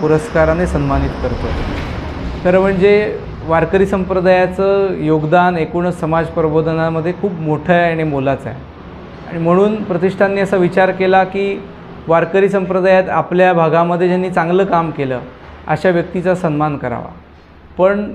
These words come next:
या पांडुरंग बाबा रेवाळेंचं काम अधिक अधोरेखित ज्या गोष्टींनी होतं ती गोष्ट म्हणजे त्यांनी हजारपेक्षा जास्त लोकांची आजपर्यंत व्यसनमुक्ती देखील केलेली आहे.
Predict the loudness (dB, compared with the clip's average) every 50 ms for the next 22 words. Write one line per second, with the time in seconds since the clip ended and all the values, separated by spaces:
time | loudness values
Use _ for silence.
0 | -4 0 0 0 2 2 2 2 2 2 2 2 2 0 0 2 2 4 4 4
1 | 4 4 4 4 4 4 4 2 0 -2 -4 -2 0 0 0 0 0 -2 -4 -4
2 | -2 2 2 2 2 0 -4 -10 -14 -18 -20 -20 -20 -20 -20 -20 -20 -14 -10 -4
3 | 0 4 6 6 6 4 4 0 -2 -2 0 2 4 4 4 4 2 -2 -2 -4
4 | -4 -2 0 0 -2 -2 -4 -6 -6 -6 -8 -14 -20 -20 -20 -20 -20 -10 -4 -2
5 | 2 4 4 4 2 0 0 0 0 2 0 2 2 4 2 4 2 2 0 0
6 | 0 0 0 0 0 0 0 2 4 6 6 6 4 0 -2 -4 -8 -10 -8 -10
7 | -6 -4 -2 0 2 2 2 0 0 -2 -2 0 0 0 0 0 -2 -2 -2 0
8 | 2 2 2 2 0 -2 -4 -2 -2 -2 -2 -2 -2 0 0 -2 -2 -2 -2 -4
9 | -6 -6 -4 -4 -4 -4 -4 -6 -6 -6 -6 -6 -6 -6 -6 -6 -8 -10 -12 -16